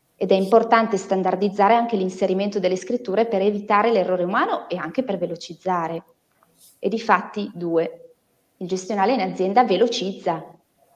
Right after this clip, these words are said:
grazie a questi conti proposti in automatico, grazie a tutta una serie di elaborazioni automatiche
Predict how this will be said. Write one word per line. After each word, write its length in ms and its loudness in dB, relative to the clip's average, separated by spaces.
grazie 420 4
a 60 0
questi 260 -6
conti 360 -2
proposti 440 -4
in 80 -2
automatico, 760 -4
grazie 320 2
a 40 4
tutta 240 -2
una 140 -2
serie 380 2
di 80 -2
elaborazioni 600 -2
automatiche 920 -6